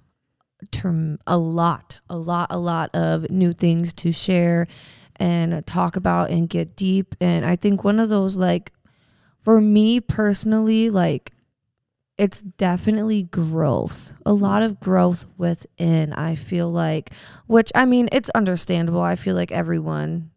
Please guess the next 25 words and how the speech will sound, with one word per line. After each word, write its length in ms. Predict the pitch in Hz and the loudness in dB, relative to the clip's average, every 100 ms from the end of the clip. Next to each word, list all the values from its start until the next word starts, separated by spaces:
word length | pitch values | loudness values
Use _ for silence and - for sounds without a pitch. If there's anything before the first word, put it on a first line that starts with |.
| - 170 | -20 -10
grows 500 | 190 180 165 165 170 | -2 2 2 2 -2
within 320 | 170 165 156 | -4 -4 -4
seven 380 | 165 170 151 156 | -4 -4 -4 -4
months, 460 | 151 139 208 - - - - - _ - | -2 -2 -2 -4 -10 -14 -20 -20 _ 0
you 120 | 196 | 2
know, 140 | 170 | 2
depending 540 | 160 180 190 190 175 170 | -2 -2 0 0 0 0
on 120 | 165 | -2
the 80 | 160 | -2
type 260 | 175 180 | -4 -4
of 80 | 160 | -4
person 400 | - 180 175 160 | -4 -4 -2 -2
you 160 | 156 143 | -2 -2
are, 200 | 131 - | -2 -2
honestly. 640 | 156 151 135 - 123 117 - - - - _ | -4 -4 -4 -6 -6 -8 -10 -18 -20 -20 _
But, 360 | 196 180 - - | 2 2 2 0
um, 460 | 180 160 147 135 - _ _ _ _ _ _ _ _ _ - - _ _ 214 | 2 2 0 -4 -12 _ _ _ _ _ _ _ _ _ -20 -20 _ _ -6
<sighs> 0 | 220 - - - - - 202 | -4 -6 -10 -16 -20 -16 -6
growth 340 | 220 247 294 | -2 0 0
has 180 | 269 220 | -2 0
been 220 | 208 202 | 2 4
a 340 | 190 170 170 175 _ _ - _ 208 | 4 2 0 -4 _ _ -20 _ -2
very 560 | 208 226 240 240 233 - | 2 4 6 4 2 2
interesting, 1120 | 208 208 - 196 - 202 196 185 185 180 143 - _ _ - | 0 0 2 0 -2 -2 0 0 0 -2 -8 -18 _ _ -4
um, 380 | 180 165 165 | -2 -2 -4